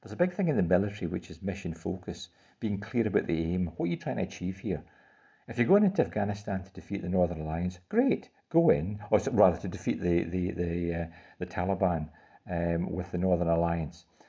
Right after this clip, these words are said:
um, to bring back something approaching stable, brutal, pointless, um, horrific, uh, government that doesn't actually threaten the West, that's fine.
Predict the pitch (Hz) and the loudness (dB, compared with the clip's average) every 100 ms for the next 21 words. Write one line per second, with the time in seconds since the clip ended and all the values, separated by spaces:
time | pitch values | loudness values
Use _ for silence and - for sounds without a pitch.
0 | _ - 90 87 87 - 82 110 107 98 | _ -10 -6 -4 -4 -6 0 2 2 4
1 | 90 82 - - - 92 92 85 - 90 | 4 2 -2 -10 -6 -4 -4 -6 -6 -8
2 | 101 - 82 - - 92 90 90 80 82 | -8 -8 -10 -10 -4 -4 0 -2 -2 -4
3 | 90 90 - 82 - - 90 92 87 82 | -4 -4 -6 -8 -4 -2 0 -2 -6 -10
4 | - - _ _ _ 87 82 80 80 78 | -12 -20 _ _ _ -6 -2 0 0 -2
5 | - 95 82 90 - 82 - _ _ _ | 0 2 4 2 0 -6 -8 _ _ _
6 | 85 80 76 76 85 98 90 82 80 90 | -10 -6 -4 0 0 0 -2 -2 -4 -6
7 | 87 - 85 87 - 90 85 95 87 82 | -8 -10 -10 -10 -6 -6 -6 -8 -10 -4
8 | 82 78 85 - _ - - - 113 139 | -2 -2 -4 -8 _ -12 -12 -10 -8 -8